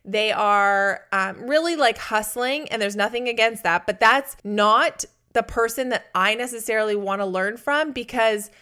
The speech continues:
that's not the type of business that I want to be running.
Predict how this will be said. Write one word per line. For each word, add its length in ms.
that's 440
not 340
the 60
type 320
of 180
business 540
that 240
I 280
want 300
to 60
be 140
running. 460